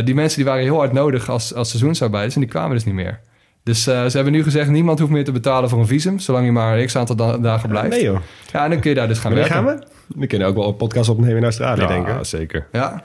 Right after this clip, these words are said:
Speaker 2: ken
Speaker 3: Goeie
Speaker 2: die
Speaker 3: visie.
Speaker 2: verhalen wel van mensen die, eh, inderdaad, eh, dan willen ze een jaar in Australië blijven of zo. En
Speaker 1: Ja.
Speaker 2: hebben ze, daarvan hebben ze gewoon
Speaker 3: Ja.
Speaker 2: drie, vier maanden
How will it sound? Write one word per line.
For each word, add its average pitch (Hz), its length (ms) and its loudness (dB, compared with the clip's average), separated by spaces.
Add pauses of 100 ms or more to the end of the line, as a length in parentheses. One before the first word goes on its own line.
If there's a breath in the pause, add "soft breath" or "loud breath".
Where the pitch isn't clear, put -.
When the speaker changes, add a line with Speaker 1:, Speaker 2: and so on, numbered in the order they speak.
(100)
Speaker 2:
ken 123 100 -2
Speaker 3:
Goeie 123 100 2
Speaker 2:
die 98 100 4
Speaker 3:
visie. - 100 4
Speaker 2:
verhalen 113 380 2
wel 110 160 2
van 110 120 2
mensen 113 300 4
die, 113 280 4
eh, 110 40 2
inderdaad, 110 440 0
eh, 107 180 2
dan 107 120 2
willen 104 160 2
ze 104 80 0
een 98 60 4
jaar 107 200 2
in 107 60 0
Australië 104 440 0
blijven 90 340 0
of 87 60 -2
zo. - 100 -4
En 87 60 2
Speaker 1:
Ja. 104 60 2
Speaker 2:
hebben 95 200 2
ze, 98 140 0
daarvan 92 320 0
hebben 92 180 -2
ze 90 60 -4
gewoon 101 180 0
Speaker 3:
Ja. 92 60 0
Speaker 2:
drie, 101 180 -2
vier 101 200 2
maanden 101 540 0